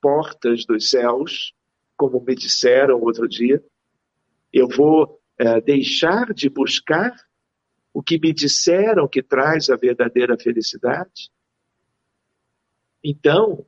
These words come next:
o espiritismo é um tesouro, mas ele não pode ser um tesouro apenas de reflexão, não é? E de leitura.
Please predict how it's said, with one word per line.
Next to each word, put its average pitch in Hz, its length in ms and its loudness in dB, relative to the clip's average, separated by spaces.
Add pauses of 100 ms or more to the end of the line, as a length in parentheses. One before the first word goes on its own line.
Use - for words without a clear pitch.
o 135 200 2
espiritismo 139 1000 0
é 165 100 0
um 196 160 -2 (220)
tesouro, 233 960 0 (1200)
mas 160 220 4
ele 190 120 4
não 202 140 4
pode - 280 -2
ser 208 160 4
um 175 80 2
tesouro 147 800 2
apenas 135 760 2 (580)
de 165 140 4
reflexão, 156 1120 2 (640)
não 117 120 2
é? 156 300 2
E 139 140 2
de 147 180 0
leitura. 156 840 2